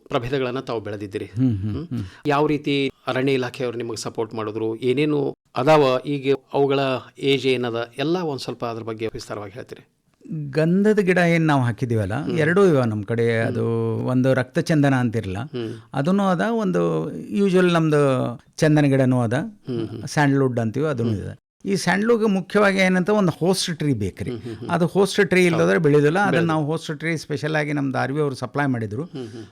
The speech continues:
Speaker 2: ಆಮೇಲೆ ನಾವು ಸಾದಾ ತೊಗರಿ ಹಾಕಿದ್ರುನು ಅದರ್ಲಿಂದನೂ ಹೋಸ್ಟ್ ಟ್ರೀ ಅದನ್ನ ಬಳಸ್ಕೊಂಡು
Speaker 1: ಹ್ಮ್, ಹ್ಮ್.
Speaker 2: ಈಗ ಗಂಧದ ಗಿಡನೂ ಚಲೋ ಬಂದಾವ ನಮ್ಮ.
Speaker 1: ಹ್ಮ್, ಹ್ಮ್, ಹ್ಮ್, ಹ್ಮ್.
Speaker 2: ಮಹಾಗುನಿ ಚಲೋ ಬಂದಾವ.
Speaker 1: ಹ್ಮ್, ಹ್ಮ್, ಹ್ಮ್.
Speaker 2: ಆಮೇಲೆ ಬ್ಯಾಂಬೂ ಚಲೋ ಬಂದದ.
Speaker 1: ಹ್ಮ್.
Speaker 2: ಅದ್ರಾಗ, ಆ, ನಮ್ಗ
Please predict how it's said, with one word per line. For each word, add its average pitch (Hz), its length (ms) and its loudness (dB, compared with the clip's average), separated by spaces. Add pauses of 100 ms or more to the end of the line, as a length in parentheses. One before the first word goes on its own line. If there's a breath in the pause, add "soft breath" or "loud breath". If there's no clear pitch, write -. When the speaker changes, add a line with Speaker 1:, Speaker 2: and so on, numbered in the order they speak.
(120)
Speaker 2:
ಆಮೇಲೆ 208 240 -2
ನಾವು 220 140 0
ಸಾದಾ 175 320 2
ತೊಗರಿ 202 320 6
ಹಾಕಿದ್ರುನು 196 520 0 (140)
ಅದರ್ಲಿಂದನೂ 180 600 0
ಹೋಸ್ಟ್ 156 480 0
ಟ್ರೀ 160 400 0
ಅದನ್ನ 180 300 2
ಬಳಸ್ಕೊಂಡು 165 640 2
Speaker 1:
ಹ್ಮ್, 139 260 -8
ಹ್ಮ್. 117 140 -10
Speaker 2:
ಈಗ 180 260 2 (160)
ಗಂಧದ 160 320 0
ಗಿಡನೂ 165 380 0
ಚಲೋ 143 240 0
ಬಂದಾವ 117 300 -2
ನಮ್ಮ. 95 180 -6
Speaker 1:
ಹ್ಮ್, 127 80 -6
ಹ್ಮ್, 117 180 -10
ಹ್ಮ್, 110 140 -14
ಹ್ಮ್. 110 380 -10
Speaker 2:
ಮಹಾಗುನಿ 190 500 4
ಚಲೋ 147 260 0
ಬಂದಾವ. 95 360 -4
Speaker 1:
ಹ್ಮ್, 127 160 -8
ಹ್ಮ್, 110 80 -10
ಹ್ಮ್. 107 300 -20 (240 loud breath)
Speaker 2:
ಆಮೇಲೆ 196 360 0 (580)
ಬ್ಯಾಂಬೂ 180 320 2
ಚಲೋ 156 260 0
ಬಂದದ. 107 320 -4
Speaker 1:
ಹ್ಮ್. 110 320 -12
Speaker 2:
ಅದ್ರಾಗ, 180 500 -4
ಆ, 180 420 -4
ನಮ್ಗ 170 540 -6